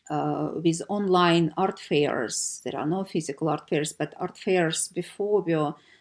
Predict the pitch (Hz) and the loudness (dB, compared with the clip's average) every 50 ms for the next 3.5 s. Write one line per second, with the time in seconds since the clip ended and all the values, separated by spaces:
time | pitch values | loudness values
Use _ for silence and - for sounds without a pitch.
0 | _ _ - 180 175 185 202 214 214 214 - - - 196 185 185 180 185 180 175 | _ _ 2 4 4 4 4 4 2 2 0 0 2 4 4 4 4 2 0 -2
1 | - - - - - - - 175 156 160 165 160 - - - _ - 165 165 170 | -4 -4 -4 -4 -6 -4 -2 -2 0 0 0 -2 -4 -6 -8 _ -4 -2 -2 -2
2 | 165 - - - - - - - - - - - - - - - - - _ - | -4 -8 -16 -20 -16 -14 -10 -8 -8 -8 -8 -8 -10 -12 -14 -18 -20 -20 _ -12
3 | 170 160 165 175 180 180 175 170 175 | 0 4 6 6 6 6 4 2 2